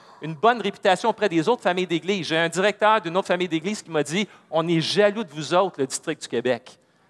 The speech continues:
Hey, c'est le fun quand on se fait dire ça par un autre responsable d'une autre dénomination.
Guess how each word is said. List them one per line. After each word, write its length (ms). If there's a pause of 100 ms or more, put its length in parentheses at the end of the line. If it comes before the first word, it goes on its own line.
(220)
Hey, 140
c'est 120
le 60
fun 160
quand 220
on 80
se 80
fait 140
dire 200
ça 160
par 180
un 140
autre 240
responsable 640
d'une 100
autre 120
dénomination. 680